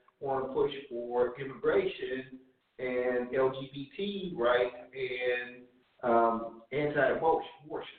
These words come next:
So while these are, um, important issues,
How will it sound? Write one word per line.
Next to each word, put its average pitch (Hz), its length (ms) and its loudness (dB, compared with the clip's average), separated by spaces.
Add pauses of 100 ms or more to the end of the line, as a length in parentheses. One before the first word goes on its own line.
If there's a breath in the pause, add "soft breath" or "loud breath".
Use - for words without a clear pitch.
(100)
So - 300 0 (220)
while 190 260 -6
these 262 340 -10
are, 156 420 -4 (200)
um, 117 400 0 (640)
important 170 380 2
issues, 175 440 -2